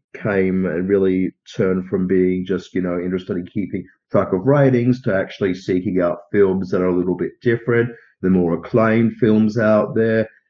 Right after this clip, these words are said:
And, um, if I was gonna give a film that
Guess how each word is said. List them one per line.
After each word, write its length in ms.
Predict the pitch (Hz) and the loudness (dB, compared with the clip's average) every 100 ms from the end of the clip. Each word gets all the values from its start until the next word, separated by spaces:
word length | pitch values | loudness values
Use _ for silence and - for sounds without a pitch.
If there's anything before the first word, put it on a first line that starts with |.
| _ - | _ -6
And, 960 | 95 98 98 98 98 98 98 98 98 | -2 0 2 2 2 2 2 2 2
um, 520 | 101 90 95 98 95 - | 2 2 2 0 0 -2
if 160 | 107 | 0
I 40 | 117 | 0
was 140 | 107 | 0
gonna 220 | - 107 | 0 0
give 180 | 98 98 | 0 -2
a 80 | 95 - | -2 -2
film 400 | 113 107 101 101 | 0 2 0 -2
that 180 | 98 | -4